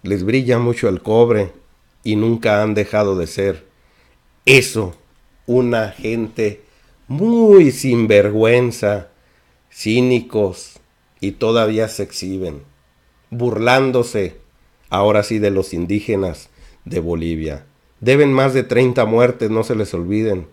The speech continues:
Espero y no se acumulen más, porque pronto Bolivia volverá otra vez a su democracia y los indígenas tomarán el poder para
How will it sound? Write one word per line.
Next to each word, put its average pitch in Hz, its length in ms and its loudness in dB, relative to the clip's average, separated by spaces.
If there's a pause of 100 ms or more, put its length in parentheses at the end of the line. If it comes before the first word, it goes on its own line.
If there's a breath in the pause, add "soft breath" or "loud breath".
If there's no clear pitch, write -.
(160)
Espero 117 360 -2
y 113 40 0
no 113 140 0
se 117 120 -4
acumulen 101 520 -2
más, 101 380 -6 (420 soft breath)
porque 123 280 0
pronto 139 420 2
Bolivia 123 380 4
volverá 107 380 2
otra 117 200 0
vez 113 200 0
a 104 80 -2
su 98 160 -4
democracia 98 800 -4 (720 soft breath)
y 117 80 0
los 101 240 -2
indígenas 110 600 0
tomarán 95 420 -2
el 110 120 -4
poder 95 520 -4 (1400)
para 98 480 0